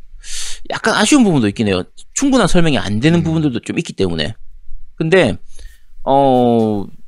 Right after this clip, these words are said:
Speaker 1: 그걸 보고, 소설을 보고 하거나 소설 안 보고 하더라도 글 잘 읽거나 이러면 그 위쳐의 세계를 너무 잘 만들어 놨단 말이에요.
Speaker 2: 음.
Speaker 1: 그러니까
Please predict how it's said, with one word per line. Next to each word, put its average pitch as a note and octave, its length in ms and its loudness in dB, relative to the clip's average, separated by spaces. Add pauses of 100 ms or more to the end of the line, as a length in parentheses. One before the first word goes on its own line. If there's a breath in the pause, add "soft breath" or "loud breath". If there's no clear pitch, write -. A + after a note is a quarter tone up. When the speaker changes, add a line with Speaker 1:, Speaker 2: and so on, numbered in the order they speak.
(140)
Speaker 1:
그걸 F#3 340 2
보고, G3+ 380 4
소설을 A3+ 480 2
보고 A3 280 4
하거나 C#3 480 2 (360 loud breath)
소설 C#4 240 4
안 D3 180 2
보고 C4 200 2
하더라도 F3+ 340 4
글 A3+ 300 4
잘 C3+ 300 0
읽거나 D#3+ 320 2
이러면 A2+ 380 2
그 G3 240 4 (560 loud breath)
위쳐의 A#3 440 4
세계를 E3+ 420 0
너무 A2+ 240 2
잘 A#2+ 220 -6
만들어 C3+ 300 0
놨단 G2 200 -8
말이에요. G2+ 240 -6
Speaker 2:
음. F2+ 460 -4 (480)
Speaker 1:
그러니까 - 320 2